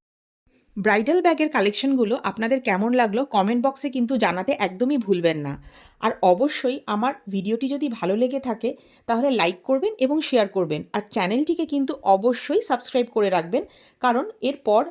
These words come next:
আমি যত বিয়ে সংক্রান্ত, বিয়ের কেনাকাটা সংক্রান্ত ভিডিও আনবো তার নোটিফিকেশন যেন আপনার কাছে সবার আগে পৌঁছে যায়। তো দেরি না করে হাতিবাগানের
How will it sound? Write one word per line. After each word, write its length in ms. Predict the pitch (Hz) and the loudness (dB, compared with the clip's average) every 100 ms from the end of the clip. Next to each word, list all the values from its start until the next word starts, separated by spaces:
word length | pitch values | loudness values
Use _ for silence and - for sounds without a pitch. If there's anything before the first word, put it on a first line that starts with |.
| - | -4
আমি 260 | 226 254 190 | -4 -4 -2
যত 480 | 180 175 294 302 302 | -2 -2 -2 -4 -4
বিয়ে 360 | 180 214 277 | -4 -2 0
সংক্রান্ত, 600 | 381 311 262 226 190 196 269 - _ _ | -2 -2 -2 -2 -2 -2 -2 -4 _ _
বিয়ের 240 | 202 277 | -6 -6
কেনাকাটা 520 | 277 208 226 277 349 349 | -2 0 0 0 -2 -2
সংক্রান্ত 460 | 294 254 247 220 | -2 -2 -2 -2
ভিডিও 340 | 214 190 196 196 | -2 -4 -2 -2
আনবো 280 | 180 254 | -2 -4
তার 180 | 381 247 | -4 -2
নোটিফিকেশন 640 | 208 185 240 240 226 214 | -2 -4 -8 -6 -4 -4
যেন 160 | 202 226 | -4 -6
আপনার 360 | - 185 180 175 | -8 -8 -8 -6
কাছে 280 | 175 311 415 - _ | -4 -4 -6 -10 _
সবার 340 | - 196 170 175 | -6 0 2 0
আগে 160 | 269 | -2
পৌঁছে 340 | 269 175 165 156 | -2 -2 -2 -6
যায়। 180 | 139 - _ _ | -6 -8 _ _
তো 100 | - | -2
দেরি 320 | 214 208 240 320 | 2 4 4 2
না 140 | 330 | -2
করে 300 | 285 220 330 | 0 0 0
হাতিবাগানের 760 | 302 - 254 269 233 214 220 | -2 -4 2 4 4 0 -4